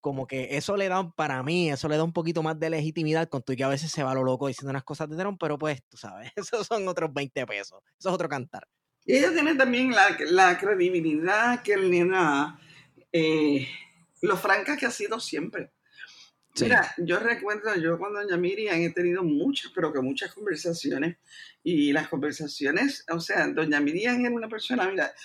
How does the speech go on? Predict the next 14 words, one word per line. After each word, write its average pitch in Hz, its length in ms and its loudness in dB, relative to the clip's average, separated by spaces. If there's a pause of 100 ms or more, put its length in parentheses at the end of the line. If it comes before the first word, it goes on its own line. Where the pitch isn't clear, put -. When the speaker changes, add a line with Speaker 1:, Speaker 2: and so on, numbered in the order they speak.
(140)
Speaker 2:
uno 233 220 2
de 269 60 6
los 240 140 4
amigos 180 360 4
de 139 80 2
Doña 135 240 0
Miriam, 160 280 2
amigos, 147 500 2
te - 100 -18
estoy 143 180 -4
hablando 151 340 0
de 175 60 0
una 160 140 -2
persona 165 500 -4